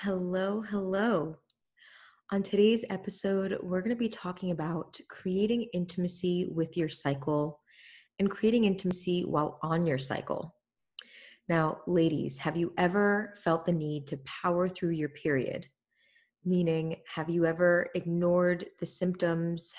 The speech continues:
Have you ever pushed through it? Have you ever loaded your to-do list full of things, even though you felt like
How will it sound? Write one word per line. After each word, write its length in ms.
Have 120
you 120
ever 340
pushed 380
through 220
it? 320
Have 200
you 120
ever 560
loaded 520
your 240
to-do 380
list 300
full 160
of 120
things, 480
even 360
though 140
you 200
felt 320
like 300